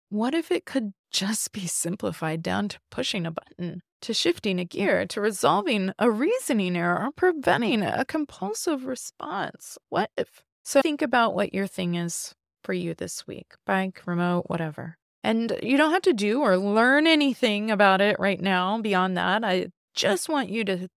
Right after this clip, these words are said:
think, "Do I have a thing in my life that kind of functions like that?"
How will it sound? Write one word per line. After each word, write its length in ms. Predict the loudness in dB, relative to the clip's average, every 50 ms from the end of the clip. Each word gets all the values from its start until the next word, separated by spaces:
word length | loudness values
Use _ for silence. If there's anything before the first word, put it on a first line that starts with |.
| _ -8
think, 300 | -6 -6 -4 -6 -8 -4
"Do 120 | -2 -2
I 40 | 0
have 100 | 0 0
a 80 | 0 0
thing 200 | 0 -2 -2 -2
in 80 | -2
my 140 | -2 -2 -2
life 300 | -2 -2 -2 -4 -4 -4 -2
that 200 | -2 -2 -4 -6 _ _ _ _ _ _ _
kind 160 | -2 -2 0
of 80 | 0 -2
functions 560 | -2 -2 -2 -2 -2 -4 -6 -6 -6 -6 -4
like 220 | -4 -4 -4 -4 -4
that?" 260 | -2 -2 -2 -4